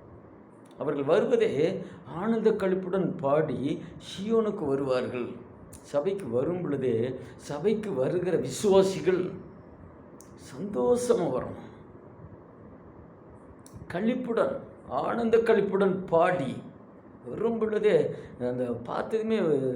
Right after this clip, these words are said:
மற்றவர்கள் பார்த்ததுமே சொல்லணும், "இவர்கள் சபைக்கு போகிறார்கள், கிறிஸ்துவின் சபைக்கு போகிறார்கள்,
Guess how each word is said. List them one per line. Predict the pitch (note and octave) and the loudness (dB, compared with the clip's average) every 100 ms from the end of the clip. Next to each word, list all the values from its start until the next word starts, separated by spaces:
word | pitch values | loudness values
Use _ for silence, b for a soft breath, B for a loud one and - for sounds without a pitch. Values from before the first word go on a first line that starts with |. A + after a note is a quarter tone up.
| A#2+ | -2
மற்றவர்கள் | C#3 D#3+ C#3 C#3 | -2 0 0 -2
பார்த்ததுமே | A#2+ - G#3 G3+ G3+ | -4 -6 -4 -2 -2
சொல்லணும், | - D3+ D#3+ C#3+ C3+ A#2 B B - | 0 2 4 2 0 -4 B B -8
"இவர்கள் | B2+ C3+ B2+ | -4 -2 -4
சபைக்கு | - C#3+ G3 G#3 | -6 -6 -4 -6
போகிறார்கள், | - D#3+ D3 C3+ B2+ A#2+ A2+ G#2 - - - - - - - - - - - | -6 -2 0 0 0 -2 -4 -8 -12 -18 -18 -20 -20 -20 -20 -20 -20 -20 -4
கிறிஸ்துவின் | G3 F#3+ A3+ F#3 | -2 0 0 -2
சபைக்கு | F3+ F3 A3+ - | 2 4 2 0
போகிறார்கள், | - F#3 F3+ D#3+ D3+ C#3 C3+ | -6 -4 0 2 2 -2 -6